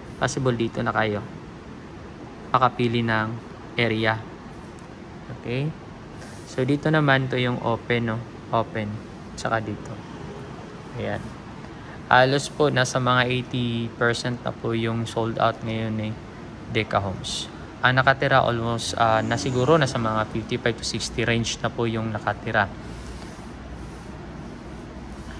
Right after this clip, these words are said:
Then, dito naman, ito yung, ah, meron tayong wave pool,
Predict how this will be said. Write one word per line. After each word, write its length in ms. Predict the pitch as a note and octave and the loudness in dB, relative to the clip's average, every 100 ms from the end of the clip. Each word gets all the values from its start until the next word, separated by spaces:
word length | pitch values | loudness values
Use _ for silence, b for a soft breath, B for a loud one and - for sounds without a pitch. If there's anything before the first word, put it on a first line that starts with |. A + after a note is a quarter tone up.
| - | -6
Then, 560 | - C3 B2+ B2+ B2+ C3 C3 - - - - - - - - - - - | 4 6 8 6 4 2 -2 -10 -12 -10 -10 -8 -10 -10 -12 -12 -12 0
dito 240 | B2+ D3 | 0 4
naman, 400 | F3 E3+ A#2+ A#2 C3 - | 6 8 8 6 2 -4
ito 220 | C3 D3+ | 0 2
yung, 500 | D3 C#3 C#3 C3+ C3+ C3 - - - - - - | 4 2 2 0 0 -4 -8 -8 -8 -8 -2 4
ah, 480 | B2 A#2+ A#2 A#2 | 6 8 8 6
meron 320 | A2+ C3+ D3 D3 | 6 6 6 4
tayong 240 | C#3 C3+ | 2 4
wave 220 | D3 D3 - | 4 2 2
pool, 320 | A#2+ B2 F3+ | 4 6 6